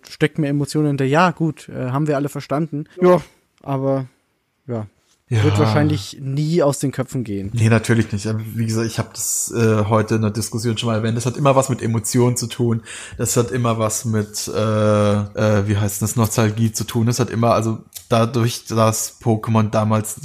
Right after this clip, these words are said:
Speaker 2: relativ frische Kerbe geschlagen hat, hier von diesen Monster Training Sims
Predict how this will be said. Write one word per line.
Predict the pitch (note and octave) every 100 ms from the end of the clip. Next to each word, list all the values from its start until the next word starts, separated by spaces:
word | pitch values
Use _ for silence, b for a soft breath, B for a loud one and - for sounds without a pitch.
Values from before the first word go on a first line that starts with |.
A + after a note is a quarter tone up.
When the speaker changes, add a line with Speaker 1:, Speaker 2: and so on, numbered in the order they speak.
| A#2+
Speaker 2:
relativ | A#2 A#2+ - A2+
frische | - - B2 -
Kerbe | A2+ A2+ G#2 A#2
geschlagen | A#2 - G#2+ G#2
hat, | A2+ A2
hier | - G#2
von | - A2
diesen | G#2+ G#2+ G#2+ G#2+ B
Monster | A2 A2+ - G#2+ G2
Training | - G#2+ G#2+ G#2 G#2 G2+
Sims | G2+ - A2 G#2+ G#2 - - _